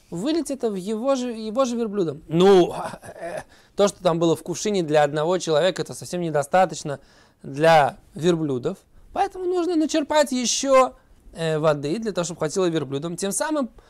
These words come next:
закрыть, спрятать, так сказать, да, маскировать вот эту вот, э, э, необходимость тем, что она начерпает воду для верблюдов. То есть это, с одной стороны, деликатность, тактичность, мудрость,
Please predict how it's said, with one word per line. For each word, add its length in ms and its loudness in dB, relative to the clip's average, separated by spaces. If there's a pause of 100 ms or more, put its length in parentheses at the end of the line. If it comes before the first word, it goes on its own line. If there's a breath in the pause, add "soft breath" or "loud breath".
(120 soft breath)
закрыть, 540 0
спрятать, 720 0
так 120 -14
сказать, 180 -14
да, 220 -4 (300 soft breath)
маскировать 920 2
вот 120 -8
эту 180 -4
вот, 300 -4
э, 600 -4 (640)
э, 140 -12
необходимость 1000 -2 (1400)
тем, 200 -4
что 120 -6
она 140 -4
начерпает 360 -2
воду 160 -6
для 140 -8
верблюдов. 400 -10
То 60 -6
есть 120 -8
это, 160 -4
с 80 -10
одной 380 0
стороны, 300 -4
деликатность, 520 -4
тактичность, 640 -6 (240 soft breath)
мудрость, 640 2